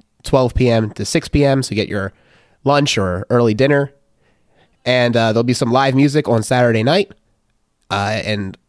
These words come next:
um, always Greek music as well. And I'll be, uh, making the souvlakia this year. I have my own marinade, so it's, like, all, like, a homemade recipe. I was there last night doing it. That's why this episode's getting recorded a day later. <laughs> So I appreciate the guys', uh, flexibility.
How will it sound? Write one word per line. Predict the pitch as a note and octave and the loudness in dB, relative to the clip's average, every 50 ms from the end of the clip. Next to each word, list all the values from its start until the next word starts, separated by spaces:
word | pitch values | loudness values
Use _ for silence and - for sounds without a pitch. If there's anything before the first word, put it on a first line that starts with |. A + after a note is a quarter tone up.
| - - - _ - | -20 -20 -18 _ -6
um, | A2 G#2+ G2 F#2 - | -4 -4 -4 -4 0
always | - C#3 C#3+ D3 C#3 A#2+ | 2 2 4 4 2 2
Greek | - C#3+ C3+ A#2+ | 0 0 0 2
music | B2+ B2+ C3 A#2 B2+ - B2 | 2 0 2 0 0 -2 -2
as | A2 A#2+ | 0 0
well. | C3 C3 C3 C3 B2+ B2 - - _ _ _ _ | 2 2 4 2 2 0 -4 -10 _ _ _ _
And | - G#2 A#2 | -2 0 0
I'll | B2+ C#3+ C#3+ | 2 2 2
be, | D3+ D3 C#3+ C#3+ C#3 B2+ - | 2 2 2 2 2 2 2
uh, | A#2 A#2 A#2 A2+ | 2 0 0 2
making | C#3 C#3+ C#3 C#3 C#3 C3 A#2+ | 0 0 0 0 0 0 -2
the | A2+ | -2
souvlakia | - - A2+ G2+ B2+ C#3+ E3 - - F#3 F3+ F3 | -4 -4 -2 -2 0 0 0 0 0 2 2 2
this | E3 E3+ E3 - | 2 0 0 0
year. | F3+ F3+ F3+ F#3 F3+ F3 - - _ _ - | 0 2 2 2 0 -2 -4 -8 _ _ -8
I | F#2+ G2 | -6 -4
have | G2 G#2 A2 G#2 | -2 -2 -2 -2
my | G#2+ G#2 A2 | 0 0 0
own | A2 A2 | 2 2
marinade, | B2 C#3+ D#3+ D#3+ D#3 D#3+ D#3+ D#3 D#3 D3+ D3+ | 2 2 2 2 2 2 2 2 2 0 -2
so | - G2+ F#2+ | -4 -4 -4
it's, | F#2 - - | -4 -4 -6
like, | G2+ G2+ G2 - | -8 -6 -4 0
all, | G#2+ A#2 B2 B2+ B2 A#2+ A#2 | 2 2 4 4 4 2 2
like, | - G#2+ G2+ A2+ | 0 -2 -2 -2
a | G#2+ G#2 G2+ G2 - - - - - - _ - | -2 -2 -2 -4 -6 -10 -16 -20 -20 -20 _ -2
homemade | C3+ C3+ C#3 C3 B2+ | 0 2 2 2 2
recipe. | C3 C3+ - - B2+ C#3 B2 | 0 0 -2 -2 -2 0 0
I | A#2+ | 0
was | G#2+ G2 | 0 0
there | G#2+ A2+ A2+ A2+ A2+ - | 0 0 2 0 0 0
last | - A#2 A#2 A#2 - | -2 -2 -2 0 0
night | B2+ B2+ B2 A2 - | 0 0 0 2 2
doing | C#3 C#3+ C#3+ C#3+ | 2 2 2 2
it. | C3 | 0
That's | C#3+ C3+ - | -2 -2 -2
why | - A2+ A2 | -2 0 0
this | A2+ A2 G#2+ - - _ _ _ _ _ _ | 0 -2 -4 -6 -12 _ _ _ _ _ _
episode's | - - A#2 C#3 B2 A2+ | -4 0 0 0 0 0
getting | C#3 C3 | 0 0
recorded | B2+ - - D#3+ D#3 C#3+ | 0 2 2 2 2 2
a | C3 | 2
day | C#3 C#3 C#3+ | 2 2 2
later. | D3 D#3+ F3+ F#3+ G3 | 2 2 4 4 4
<laughs> | F#3+ - - - - - B3+ - - C#4 G#3 - - - - - - - - | 4 2 2 2 2 2 0 0 0 -2 -4 -4 -6 -12 -18 -18 -18 -20 -12
So | - G#2 | -8 -6
I | G2+ | -4
appreciate | G2 - A2+ A#2 A2+ G#2+ | -4 -2 -2 -2 -2 -2
the | A2+ A2 | -2 -2
guys', | A2+ A2+ A2+ A2 - | -2 0 0 -2 -2
uh, | A2+ G#2+ G#2+ | -2 -2 -2
flexibility. | - - A#2 - - G2+ G#2+ A2 A#2 A#2+ A#2 A2+ A2 | -2 -2 -4 -4 -4 -2 0 2 2 2 2 2 0